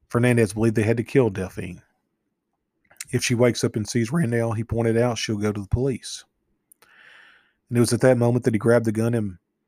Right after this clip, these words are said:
that belonged to Delphine's late husband, put it against her head, and pulled the trigger. Raynell would regain consciousness and saw her mother being slaughtered. Fernandez and Beck carried the mother's body into the basement and buried it.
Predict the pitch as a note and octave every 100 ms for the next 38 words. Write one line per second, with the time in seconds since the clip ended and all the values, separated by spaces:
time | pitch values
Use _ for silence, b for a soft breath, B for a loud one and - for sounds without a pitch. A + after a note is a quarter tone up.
0 | _ _ _ _ _ _ _ - A#2 A2
1 | A2+ A#2 A#2+ A2 G#2 A2+ A#2+ G#2+ A2+ G#2+
2 | F#2 G#2+ G#2+ A2+ - G#2+ G#2 G#2 G2 F#2+
3 | E2 F#2+ F#2 F#2+ F2+ - - G#2 G2 -
4 | A#2 F#2+ - - _ _ _ _ _ _
5 | _ _ _ _ _ _ _ _ _ _
6 | _ _ _ _ - A2+ A2 A2+ A2 G#2+
7 | A2+ D3 G#2+ A2+ G#2+ B2+ B2+ A2+ G2+ A#2
8 | - G#2 - A2 G#2+ G#2+ G#2+ G2+ A2 G#2
9 | - A#2 G#2 F2+ F2 - _ _ _ _
10 | _ _ _ _ _ _ _ _ _ _
11 | - A#2 A2+ A2+ A#2 A2+ G#2 G#2 G#2+ A2
12 | - A2+ A2+ G#2+ G#2+ G#2 G#2 G2 G#2 G#2+
13 | A2 A2 A2+ A2+ G#2+ G2+ A2 G#2+ - G2+
14 | A2+ G#2 G2+ F#2 C#2+ -